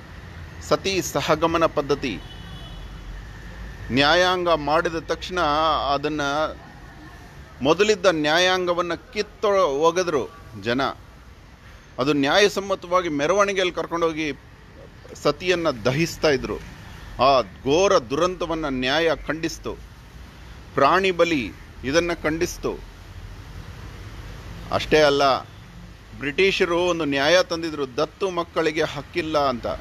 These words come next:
ಅದನ್ನ ಖಂಡಿಸಿದ "ಕ್ವಿಟ್ ಇಂಡಿಯಾ" ಅಂದ್ರು ನಮ್ಮ ದೇಶದ ದೇಶಭಕ್ತರು.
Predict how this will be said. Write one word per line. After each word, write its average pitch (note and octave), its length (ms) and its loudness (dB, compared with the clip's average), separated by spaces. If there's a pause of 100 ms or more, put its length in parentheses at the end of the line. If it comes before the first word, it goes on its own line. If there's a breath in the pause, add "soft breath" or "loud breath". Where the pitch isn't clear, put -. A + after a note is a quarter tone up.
(800)
ಅದನ್ನ B2+ 360 2 (640)
ಖಂಡಿಸಿದ F3 500 2
"ಕ್ವಿಟ್ A3 380 4
ಇಂಡಿಯಾ" F#3+ 300 4
ಅಂದ್ರು D3 380 -2
ನಮ್ಮ B2+ 240 -4
ದೇಶದ A2+ 680 -6 (200)
ದೇಶಭಕ್ತರು. A2 640 -6